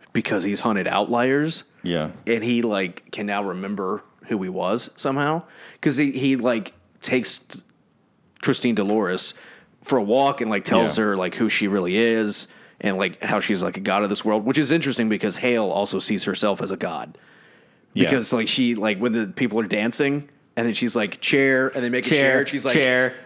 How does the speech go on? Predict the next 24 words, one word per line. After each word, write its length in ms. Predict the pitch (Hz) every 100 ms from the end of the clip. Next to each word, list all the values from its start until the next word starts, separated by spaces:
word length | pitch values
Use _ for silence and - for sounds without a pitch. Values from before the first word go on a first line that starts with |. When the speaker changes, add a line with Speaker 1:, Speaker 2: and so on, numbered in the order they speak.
| -
Speaker 1:
"God 280 | 175 160 156
is 160 | 147 143
bored." 560 | 139 127 127 123 120 123
And 120 | 131
it's 120 | 131
just 200 | - 139
like, 140 | - 190
Speaker 2:
Yeah. 140 | 160
Speaker 1:
oh 260 | 143 147 139
my 200 | 113 87
gosh. 520 | - 123 113 92 -
Like, 300 | 113 92 87 - - - - -
so, 160 | -
like, 320 | 160 147 104 -
she 260 | - 185
knows 280 | 180 151 165
who 100 | 175
she 160 | - 160
is 120 | 160
and 100 | 131
she's 160 | 120 107
bored. 440 | 101 104 123 139 - - _ _ -
And 160 | 127
so 380 | - 143 123 117